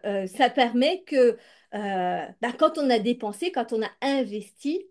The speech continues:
on travaille dessus. Donc, vous allez transformer votre vie. Donc,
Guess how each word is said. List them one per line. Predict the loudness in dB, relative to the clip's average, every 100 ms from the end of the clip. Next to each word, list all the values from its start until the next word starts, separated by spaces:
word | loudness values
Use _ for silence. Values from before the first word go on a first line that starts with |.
| _ -8
on | -8
travaille | -10 -6 -4 -4
dessus. | -8 -12 -14 -16 _ -8
Donc, | -4 -2 -2
vous | -2 0
allez | 0 -2 -8
transformer | -12 -8 -8 -6 -8 -4 -4
votre | -4 -6 -10
vie. | -18 _ _ -20 -20 _
Donc, | -2 2